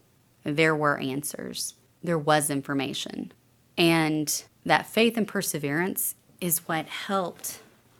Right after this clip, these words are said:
with being able to stomach each appointment when I would go see a specialist or a doctor that either wasn't versed in autism or simply hadn't dealt with it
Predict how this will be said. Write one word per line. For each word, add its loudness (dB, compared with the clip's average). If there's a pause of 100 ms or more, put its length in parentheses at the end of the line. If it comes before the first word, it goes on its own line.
with 2
being 4
able 0
to -8
stomach 2 (380)
each 2
appointment -4 (120)
when 0
I 2
would -6
go -4
see -2
a -2
specialist -4
or -2
a -8
doctor -6
that -2 (100)
either 0
wasn't -2
versed 0
in 0
autism -4 (420)
or 4 (440)
simply 2
hadn't 4
dealt 0
with -4
it -4